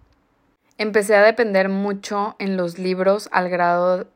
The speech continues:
en el que siempre traía uno conmigo, <laughs> especialmente cuando las cosas se volvieron más difíciles. Para este punto seguimos en agosto veinte veinte y mi abuelo paterno empezó a tener problemas muy graves de salud.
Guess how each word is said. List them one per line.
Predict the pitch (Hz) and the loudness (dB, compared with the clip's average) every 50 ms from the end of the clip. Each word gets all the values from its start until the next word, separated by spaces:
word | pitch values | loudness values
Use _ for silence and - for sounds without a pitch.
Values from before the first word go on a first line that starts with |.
| _ _ | _ _
en | - 185 185 185 | -10 -8 -8 -8
el | 175 175 180 | -8 -10 -14
que | - - - 170 165 165 170 160 180 | -14 -10 -8 -6 -6 -6 -8 -12 -16
siempre | - - - - - - 190 180 180 175 170 196 196 | -20 -20 -20 -20 -14 -12 -10 -8 -6 -4 -4 -4 -4
traía | 196 - 185 165 165 160 160 | -4 -4 -2 -2 -2 -2 -4
uno | 165 165 170 | -6 -8 -12
conmigo, | - - - - - - - - - | -12 -12 -12 -12 -12 -12 -12 -14 -14
<laughs> | - | -14
especialmente | 170 - 202 196 190 - - 175 170 170 170 170 170 185 185 | -12 -12 -10 -10 -8 -4 -4 -4 -4 -4 -4 -4 -4 -4 -4
cuando | - 190 190 180 170 | -4 -4 -4 -2 -4
las | 160 160 160 156 - | -4 -4 -6 -8 -10
cosas | - - 170 160 175 170 | -12 -12 -10 -10 -10 -10
se | 170 175 | -8 -6
volvieron | 170 165 160 160 170 175 160 160 160 160 | -4 -4 -4 -4 -6 -8 -8 -8 -8 -8
más | 160 160 156 165 | -8 -8 -10 -10
difíciles. | 180 180 - 165 165 - - - - - - - _ _ _ _ _ _ _ _ _ _ _ _ | -12 -14 -14 -16 -14 -14 -16 -16 -18 -20 -20 -20 _ _ _ _ _ _ _ _ _ _ _ _
Para | - 220 220 240 | -2 0 2 2
este | 240 233 - 294 | 2 2 0 -2
punto | 285 - 269 254 240 208 - 196 190 | -2 -2 -2 -4 -2 -2 -2 -4 -4
seguimos | 190 - 190 180 180 185 185 190 180 - - - - | -4 -6 -8 -8 -6 -6 -6 -6 -8 -10 -12 -14 -10
en | 190 175 175 175 175 170 175 170 | -10 -8 -8 -6 -6 -6 -8 -8
agosto | 175 - 180 165 175 165 170 - 185 | -8 -8 -8 -6 -8 -8 -8 -6 -4
veinte | 170 160 160 156 - | -4 -4 -6 -8 -10
veinte | - - - - - - - _ _ _ _ _ - | -12 -12 -14 -18 -18 -20 -20 _ _ _ _ _ -6
y | 208 196 196 190 185 185 185 185 185 | -4 -2 -2 -2 -2 -2 -2 -4 -4
mi | 185 185 185 | -2 2 4
abuelo | 185 185 185 196 190 185 196 202 202 | 4 4 6 6 6 6 4 4 2
paterno | 202 190 190 - 196 185 185 180 175 175 180 - | 0 -2 0 2 2 2 2 -2 -4 -6 -6 -8
empezó | - 185 175 170 190 - - 170 | -10 -12 -12 -12 -12 -10 -10 -8
a | 165 | -8
tener | - 175 165 165 165 165 160 160 | -6 -6 -6 -4 -4 -4 -6 -6
problemas | - 180 170 170 170 165 160 160 165 165 165 170 165 - - | -8 -8 -6 -4 -4 -6 -6 -6 -8 -10 -10 -12 -14 -14 -12
muy | 180 185 180 180 190 185 180 175 180 | -10 -6 -4 -2 0 0 -2 -2 -4
graves | 175 165 170 165 175 170 165 | -6 -6 -4 -4 -6 -8 -8
de | 170 175 | -8 -10
salud. | 160 - 165 - - - 127 | -10 -10 -12 -12 -10 -10 -12